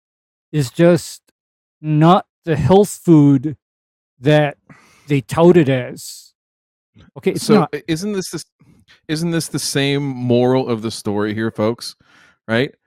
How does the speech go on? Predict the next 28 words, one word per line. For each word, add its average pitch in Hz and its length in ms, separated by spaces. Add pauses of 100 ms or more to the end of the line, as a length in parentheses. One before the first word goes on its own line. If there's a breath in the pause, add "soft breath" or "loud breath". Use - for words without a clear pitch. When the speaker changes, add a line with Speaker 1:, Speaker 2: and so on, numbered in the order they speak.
(720)
Speaker 2:
We 120 120
have 104 240
lar-, 107 240 (200)
we 127 100
have 113 180
organic 117 600
lawn 110 300
care 98 540
that 92 120
makes 104 280
everybody 104 320
feel 95 180
warm 107 400
and 120 120
fuzzy 98 300
inside, 92 520 (640)
but 113 160 (300)
that's 104 180
not 113 180
what 110 120
they're 123 80
getting, 101 320
right? 95 260
They're 104 140
getting 101 260
bait 104 160
and 104 120
switched, - 500